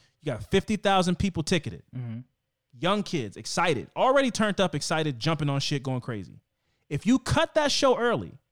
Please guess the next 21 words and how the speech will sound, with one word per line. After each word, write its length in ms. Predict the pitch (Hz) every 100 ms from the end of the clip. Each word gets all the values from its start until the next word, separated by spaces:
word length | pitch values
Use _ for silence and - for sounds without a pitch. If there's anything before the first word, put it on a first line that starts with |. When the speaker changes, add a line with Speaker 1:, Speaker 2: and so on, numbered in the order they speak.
| _ _ _ _ _ _ _ _ _ _ _ -
Speaker 1:
I 100 | 175
think 240 | - 240
there's 220 | 208 156
just 340 | 120 120 226 -
as 100 | 196
much 280 | 202 185 151
damage, 360 | 175 160 139 -
if 180 | 180
not 220 | 190 175 147
more, 420 | 185 143 107 107 _ _ _ -
than 160 | 170
if 160 | 175 160
you 80 | 160
finish 320 | 175 175 -
the 80 | 160
show 340 | - 226 180
and, 140 | 143
like, 200 | 143 131
people 380 | - 180 165 151
leave 400 | 139 151 160 156 127 _ _
semi-peacefully, 1200 | - - 190 180 175 151 175 151 156 143 139 131